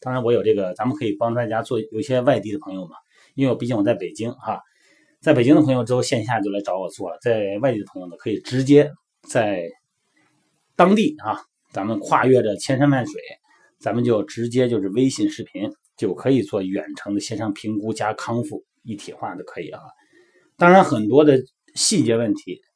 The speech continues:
首先要是经过医院的甄别，啊，拍光片儿，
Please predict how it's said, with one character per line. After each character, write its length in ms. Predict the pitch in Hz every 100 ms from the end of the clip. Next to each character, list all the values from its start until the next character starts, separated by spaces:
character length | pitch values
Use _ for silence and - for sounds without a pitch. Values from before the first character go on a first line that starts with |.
| _ -
首 300 | - 98 87
先 220 | 127 135
要 160 | 131
是 160 | 101 98
经 240 | - 113
过 180 | 107 92 - -
医 180 | 156
院 280 | 180 175 95
的 80 | -
甄 220 | - 92
别， 120 | 87 - - _ _ _ _ -
啊， 260 | 117 98 -
拍 160 | - 139
光 220 | 151 151
片 160 | 151 160
儿， 160 | 156